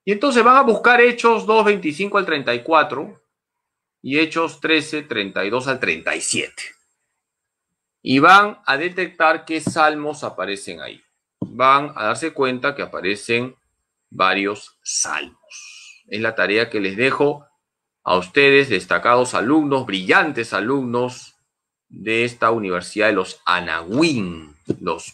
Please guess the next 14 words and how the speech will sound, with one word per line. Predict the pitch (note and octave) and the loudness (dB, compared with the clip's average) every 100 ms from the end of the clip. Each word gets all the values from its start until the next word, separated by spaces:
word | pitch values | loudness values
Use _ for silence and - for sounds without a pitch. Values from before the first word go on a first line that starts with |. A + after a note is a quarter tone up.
| _ | _
pobres | C3+ B2+ G#2 | 0 2 2
de | F#2 D#2 | -2 -4
Yahvé, | D#2 E2+ F#2 - _ _ - - _ _ _ _ _ _ _ _ _ _ _ _ _ _ _ _ _ _ _ _ _ _ _ _ _ _ _ - | 0 0 -2 -6 _ _ -20 -20 _ _ _ _ _ _ _ _ _ _ _ _ _ _ _ _ _ _ _ _ _ _ _ _ _ _ _ -8
cuyo | G#2+ G2 F#2 D#2+ | -2 2 2 0
catedrático | G2 G2+ B2+ C3 B2 B2 A2 | -2 0 2 4 2 0 -4
es | A2+ | -4
el | A2+ | -6
padre | - A2 A#2 | -2 0 0
Carlos | A2+ A2 B2 | 0 0 0
Rosell, | B2+ A#2+ A#2+ A#2 A#2 | -2 -2 0 0 -2
un | A#2+ A#2 A2+ | -6 -6 -6
cura | - B2+ B2 | -2 0 0
de | F#2+ | -2
pueblo. | - G#2 G#2 F#2+ F2+ E2 D#2+ | -8 -4 -2 -2 -6 -10 -6